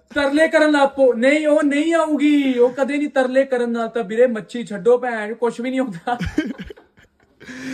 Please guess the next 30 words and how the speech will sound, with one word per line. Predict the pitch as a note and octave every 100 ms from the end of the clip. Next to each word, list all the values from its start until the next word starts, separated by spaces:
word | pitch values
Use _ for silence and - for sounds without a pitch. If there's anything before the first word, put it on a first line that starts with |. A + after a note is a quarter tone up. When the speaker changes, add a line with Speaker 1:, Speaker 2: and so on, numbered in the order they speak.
| A3 -
Speaker 2:
ਇਹ | B3
ਨਹੀਂ | D4
ਇੱਕ, | C4+ C4
ਇੱਕ | C4+ - - C4
ਹੋਰ | C4+ C4
ਮੈਂਟੈਲਿਟੀ | B3 A#3+ A3+ A3
ਜਿੱਦਾਂ | G3+ G3+ G3 -
ਜਿਹੜੇ | G3 A3
ਆ | G#3+
ਪੋਰਨ | G#3 G#3+ G3+ G#3 G#3
ਦੇਖ | G3 F#3
ਲਓ, | G3 F#3
Speaker 1:
ਹਾਏ। | F3 D#3+ - _ -
Speaker 2:
ਪੇਡ | G#3+ G#3+
ਸੈਕਸ | G#3 G#3
ਕਰ | - G3+
ਲਓ | F#3+ F#3+
Speaker 1:
ਓ। | B3 C4 B3 A#3+ A#3
Speaker 2:
ਜਾਂ | G#3+
ਮਸਟਰਬੇਸ਼ਨ | G#3+ D#3+ D3+ A3+ -
ਕਰ | G#3+ A3
ਲਓ | G#3+ A3
ਯਾਰ, | B3
ਇਹ, | C#4+ E4+ D#4+ D#4 - -
ਇਹ | C#4
ਦੇਖ | G4+ -
ਤੂੰ | C#4+ C4+
ਮਤਲਬ | C4+ C#4
ਕਿ | D4 _ _ _ _ _ _ _ _ _ - - - _ _ F#3+ _ - - G#3
Speaker 1:
ਓਕੇ। | A3+ - A3 D3+